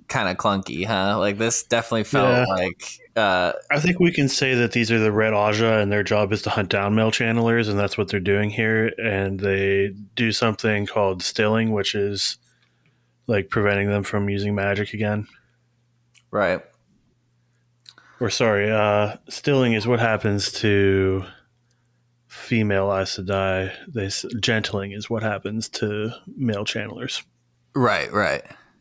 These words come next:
Speaker 1: Um, yeah, so we kinda understand now. Uh, we pan up to Lan and Moiraine, right?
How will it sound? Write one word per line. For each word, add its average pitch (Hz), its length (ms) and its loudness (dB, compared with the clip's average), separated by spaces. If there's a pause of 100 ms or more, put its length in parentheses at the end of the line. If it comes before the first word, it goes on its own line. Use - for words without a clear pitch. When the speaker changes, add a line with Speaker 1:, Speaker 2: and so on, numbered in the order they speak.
(1300)
Speaker 1:
Um, 120 580 0 (1200)
yeah, 160 440 0
so 113 720 0 (600)
we 139 160 -2
kinda 139 260 0
understand 127 720 0
now. 123 520 0 (340)
Uh, 110 340 2
we 117 140 0
pan 123 420 0
up 113 340 0
to 110 640 0 (600)
Lan 113 320 0
and 113 100 0
Moiraine, 113 640 0
right? 110 420 0